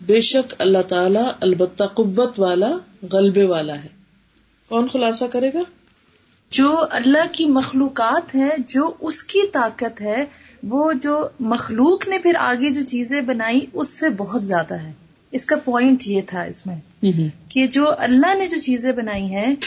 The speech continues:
Speaker 2: جو بجلی ہے یا آتش فشاں ہے، جو زلزلے ہیں، جو سب اللہ کے کنٹرول میں ہیں، ان کی طاقت ان چیزوں سے جو آگے اللہ کے، جو ہم مخلوق، جو انسان ہے، ہم نے بنائی ہیں،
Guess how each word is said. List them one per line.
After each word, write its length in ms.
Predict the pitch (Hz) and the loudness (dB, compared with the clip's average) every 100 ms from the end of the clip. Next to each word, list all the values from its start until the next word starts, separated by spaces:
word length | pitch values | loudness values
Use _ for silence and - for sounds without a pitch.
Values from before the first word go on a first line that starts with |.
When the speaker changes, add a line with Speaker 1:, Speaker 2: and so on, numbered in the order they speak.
| - - | -10 -8
Speaker 2:
جو 120 | 233 | -6
بجلی 520 | 202 214 - 240 254 | -2 -2 0 2 2
ہے 220 | 226 226 233 | 4 0 2
یا 160 | 226 | 0
آتش 340 | 208 208 240 - | 0 -2 -6 -4
فشاں 460 | 226 226 214 220 | -6 -4 -2 -2
ہے، 120 | 214 | -2
جو 80 | 214 | -2
زلزلے 460 | 190 185 185 226 247 | 0 -2 0 0 0
ہیں، 260 | 220 214 | 0 -2
جو 120 | 214 214 | -4 -4
سب 260 | 247 208 | -4 -2
اللہ 160 | 202 220 226 | -2 -4 -4
کے 60 | |
کنٹرول 560 | 233 208 196 208 214 277 | -4 -2 -2 2 4 6
میں 160 | 254 233 | 6 4
ہیں، 260 | 208 233 262 - - - - - | 0 -4 -4 -12 -20 -20 -16 -6
ان 240 | 339 359 349 | -2 -2 0
کی 120 | 349 | 0
طاقت 800 | 339 247 240 - 311 339 - _ _ | 2 0 -2 0 0 0 -4 _ _
ان 260 | 320 370 392 | -2 -2 0
چیزوں 440 | 285 269 240 254 | 2 2 4 2
سے 280 | 254 269 285 233 | 2 0 0 0
جو 380 | 247 269 294 302 - | 2 2 2 0 -2
آگے 420 | 233 233 226 294 | -2 0 0 -2
اللہ 480 | - 233 247 262 262 | -4 -4 -2 -2 -2
کے، 100 | 247 240 | -4 -4
جو 60 | 233 214 | -6 -2
ہم 200 | 240 247 | 0 0
مخلوق، 460 | 233 233 247 247 | -2 -4 -2 0
جو 120 | 262 | -2
انسان 480 | 226 214 220 226 262 | -2 0 0 2 4
ہے، 60 | 277 | 2
ہم 260 | 202 208 | 0 0
نے 140 | 233 359 392 | 2 2 2
بنائی 300 | 285 208 202 | 0 0 -2
ہیں، 240 | 202 262 | -2 -2